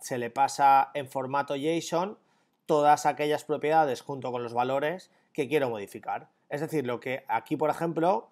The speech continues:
está haciendo exactamente lo mismo que podría hacer aquí con dos instrucciones punto C S S, pero aquí lo hace todo el tirón. ¿Veis? Abrimos json,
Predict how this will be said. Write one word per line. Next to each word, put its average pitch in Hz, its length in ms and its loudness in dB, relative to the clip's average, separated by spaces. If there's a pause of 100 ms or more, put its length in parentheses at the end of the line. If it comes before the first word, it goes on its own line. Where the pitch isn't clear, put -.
(160)
está 147 240 2
haciendo 151 360 0
exactamente 139 640 -4
lo 139 120 -2
mismo 160 320 -4
que 170 80 -2
podría 127 320 -2
hacer 131 220 -2
aquí 151 360 -2
con 127 320 -2 (300)
dos 160 680 4 (140)
instrucciones 156 720 -2
punto 135 300 -4
C 131 140 -6
S 101 180 -10
S, 147 180 -8
pero 127 160 -6
aquí 120 140 -10
lo 123 100 -4
hace 127 220 -6
todo 123 200 -6
el 110 120 -8
tirón. 92 280 -18 (500)
¿Veis? 156 380 -6 (140)
Abrimos 117 460 -4
json, 180 520 -6